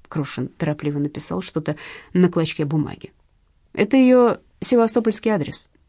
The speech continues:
Журналистка аккуратно взяла листочек и положила его в сумку.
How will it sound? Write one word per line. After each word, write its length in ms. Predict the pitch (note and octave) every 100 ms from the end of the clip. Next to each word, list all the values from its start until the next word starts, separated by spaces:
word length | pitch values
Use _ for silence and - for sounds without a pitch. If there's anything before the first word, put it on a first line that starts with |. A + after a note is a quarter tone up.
| _ _ _ _ _ _ _
Журналистка 540 | F#3 F#3 G3+ A3 -
аккуратно 400 | F3+ - F3+ F3+
взяла 280 | E3+ F3+ F3
листочек 580 | E3+ - - A3 - -
и 20 |
положила 420 | - E3+ D#3+ F#3
его 140 | G3 G3
в 80 | -
сумку. 400 | - D3 -